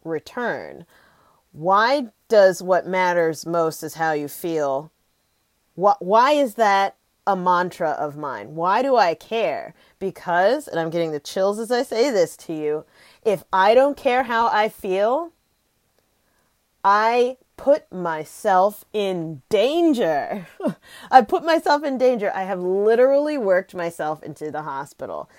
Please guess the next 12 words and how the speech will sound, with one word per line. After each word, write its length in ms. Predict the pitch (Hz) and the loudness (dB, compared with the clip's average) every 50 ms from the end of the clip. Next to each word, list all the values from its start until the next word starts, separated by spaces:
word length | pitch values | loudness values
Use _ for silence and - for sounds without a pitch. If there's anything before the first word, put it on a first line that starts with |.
| - - _ _ | -20 -20 _ _
So 400 | - - 208 190 175 165 - - _ _ _ _ | -12 -4 -2 0 0 0 -2 -6 _ _ _ _
my 180 | 190 196 185 | -6 -6 -6
client 440 | 185 - - 294 262 285 311 311 349 | -6 -6 -6 -4 -2 -2 -2 -2 -4
attractive 640 | 349 269 - 262 220 208 208 - _ 190 175 156 - _ | -8 -6 -2 -2 0 0 -2 -4 _ -8 -8 -8 -6 _
bio 580 | 185 190 190 185 156 131 104 92 95 156 190 175 _ _ _ _ _ _ _ _ _ _ _ _ _ _ _ | 0 2 2 2 2 0 -2 -2 -4 -6 -6 -8 _ _ _ _ _ _ _ _ _ _ _ _ _ _ _
is 160 | 247 220 196 202 | -4 -4 -4 -2
not 320 | 233 233 254 285 285 - | -2 -2 -2 -2 -4 -4
meant 400 | 208 214 220 240 247 - - - | -2 -2 0 -2 -2 -6 -10 -10
to 120 | - 214 | -10 -10
sell 440 | 170 - - - 214 196 196 196 190 | -10 -8 -4 0 2 4 4 4 4
a 40 | 185 | 0
product. 880 | - - - 170 156 139 127 113 92 - - - _ - - - - | 0 -2 -2 0 0 0 -2 -4 -8 -8 -12 -16 _ -20 -20 -20 -20